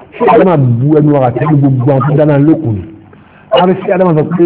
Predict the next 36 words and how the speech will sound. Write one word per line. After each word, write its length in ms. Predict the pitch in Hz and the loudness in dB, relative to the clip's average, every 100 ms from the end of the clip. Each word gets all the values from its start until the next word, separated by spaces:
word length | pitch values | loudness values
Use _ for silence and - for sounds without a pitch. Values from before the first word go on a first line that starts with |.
| 175 | 0
"N 180 | 175 165 | 0 -2
tá 220 | - 185 | 0 0
a 100 | 175 | 0
mọ̀ 240 | 160 156 | 0 2
ń 60 | 185 196 | 2 2
lẹ̀ 300 | 185 170 156 | 2 2 2
Yorùbá," 480 | 151 151 120 135 139 175 - - - - - - | 2 2 0 0 -2 -6 -10 -16 -20 -20 -20 -12
sí 120 | 185 | -4
Ádámù 220 | 175 170 147 | -2 0 2
wí 80 | 151 | 2
nù, 120 | 123 - - - - - | 0 -4 -12 -18 -20 -8
"N 160 | 160 165 | -2 0
tá 160 | - | 0
a 140 | 185 175 | 0 2
mọ̀ 200 | 160 175 | 2 2
ń 60 | 196 | 2
lẹ̀ 180 | 185 165 | 2 2
Yorùbá, 400 | 156 147 127 123 147 156 - - - - - | 2 2 2 0 -2 -6 -12 -20 -20 -20 -20
síwájú 460 | - 190 196 196 185 165 | -4 0 2 2 2 0
káwọn 300 | 202 190 160 | 0 0 2
Yorùbá 220 | 143 131 160 | 2 2 0
tó 160 | 180 180 | 2 2
dé, 160 | 170 180 - - | 2 4 2 0
síwájú 300 | 180 196 180 | -4 -2 0
káwọn 200 | - 185 | 0 0
yẹn 100 | 156 | 0
tó 80 | 156 | 0
máa 200 | 175 170 | 0 0
kó 120 | - - | 0 0
àṣà 300 | 180 151 139 | 0 -2 -2
wọn 460 | 147 151 151 151 143 - - - - | 0 0 0 0 -2 -8 -18 -20 -6
àṣìbọ." 460 | 147 - 156 160 156 - - - - - | -6 -2 -2 0 -2 -4 -12 -18 -18 -2
Òun 240 | 156 175 | 0 2
náà 140 | 202 180 | 2 2
ni 120 | 170 | 0
pé 180 | 175 | 2